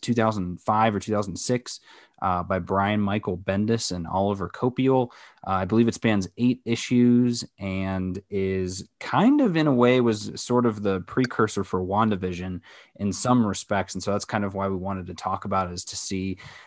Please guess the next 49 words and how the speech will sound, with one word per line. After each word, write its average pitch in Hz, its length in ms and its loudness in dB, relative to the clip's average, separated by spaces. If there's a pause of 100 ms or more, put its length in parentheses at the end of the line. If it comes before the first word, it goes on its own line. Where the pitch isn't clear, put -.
(140)
uh, 82 180 -8
not 123 260 6
only 156 260 8
if 139 100 2
we 123 120 6
liked 139 360 4
it, 110 160 4
but 107 180 4
if 110 220 -2
there's 113 220 2
anything 117 340 4
we 110 80 2
can 101 220 0
glean 117 400 4
from 98 240 -2
it 95 160 -6
to 101 100 -8
get 98 380 -2
information 101 800 -2
on 107 480 2
WandaVision. 101 680 0
As 104 140 -6
much 117 260 2
as 123 240 2
I've 110 480 0
spent 113 380 -2
some 110 220 0
episodes 107 520 -4
talking 104 300 -2
about 98 200 0
not 101 200 2
wanting 107 260 0
to 92 80 -6
speculate, 123 640 0 (340)
this 139 140 2
is 135 100 2
gonna 127 180 4
be 123 140 4
a 113 60 4
speculation 110 840 -2
<laughs> - 40 -10
episode, 135 560 4
and 120 100 2
we're 117 120 4
gonna 113 200 0
have 110 140 -2
fun 107 300 -4
doing 101 260 -4
it. 95 140 -10